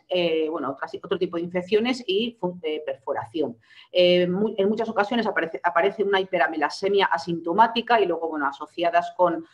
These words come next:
con todas estas complicaciones, pues puede haber hipoxia, aspiración y alteraciones cardio-, eh, cardiopulmonares. Em, bueno, en principio, em, nosotros vamos a hablar de la perforación, que yo creo que es, como es,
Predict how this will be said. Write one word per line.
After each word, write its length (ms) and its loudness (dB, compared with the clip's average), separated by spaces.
con 340 4
todas 220 4
estas 240 -4
complicaciones, 640 -2
pues 140 -8
puede 180 -4
haber 160 -2
hipoxia, 480 2
aspiración 680 -2
y 60 -2
alteraciones 580 -6
cardio-, 480 -6
eh, 320 -4
cardiopulmonares. 880 -10
Em, 1120 -2
bueno, 180 0
en 60 0
principio, 840 2
em, 680 -2
nosotros 360 0
vamos 180 2
a 40 0
hablar 200 4
de 60 6
la 100 4
perforación, 640 -2
que 100 -2
yo 140 -2
creo 240 4
que 120 2
es, 120 2
como 240 -6
es, 200 -14